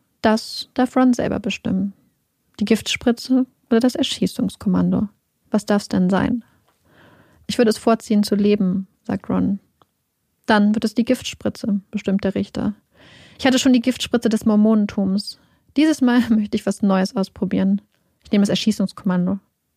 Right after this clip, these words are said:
„Wie ist das? Ist das klar genug?“, fragt Ron bissig.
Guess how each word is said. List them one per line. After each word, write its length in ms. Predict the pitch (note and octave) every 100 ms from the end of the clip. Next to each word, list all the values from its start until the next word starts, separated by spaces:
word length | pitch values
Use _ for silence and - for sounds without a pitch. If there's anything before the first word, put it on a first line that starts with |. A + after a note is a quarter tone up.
| _ _ _ _ -
„Wie 100 | G#3
ist 120 | G3+
das? 240 | C#4 - _ _
Ist 100 | -
das 140 | G#3+ -
klar 160 | A#3+
genug?“, 280 | A3 A#3 E4 - _ _ - - _ _
fragt 280 | - A#3
Ron 180 | A3+ A3+
bissig. 460 | A3 A#3 B3 C4